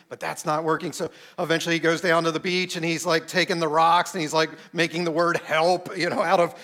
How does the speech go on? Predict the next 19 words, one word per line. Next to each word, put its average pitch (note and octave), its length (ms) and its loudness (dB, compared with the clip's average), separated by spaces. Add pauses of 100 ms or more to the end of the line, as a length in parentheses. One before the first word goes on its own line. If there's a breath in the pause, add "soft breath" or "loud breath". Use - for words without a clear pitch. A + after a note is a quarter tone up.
(140 loud breath)
out F3 160 4
of D3 120 0
rocks. E3 520 4
And D3+ 100 -6 (160 loud breath)
he's F3+ 160 -4
taking F#3+ 300 0
two F#3+ 180 -4
sticks - 460 -4
and F#3+ 100 -4
he's F3 140 -2
rubbing F3+ 360 0
them F#3 160 -2
together, F3 480 0
trying F#3 280 0
to A3+ 80 -6
create F#3+ 220 0
a E3+ 40 -2
signal F#3+ 320 -2
fire. F3+ 400 2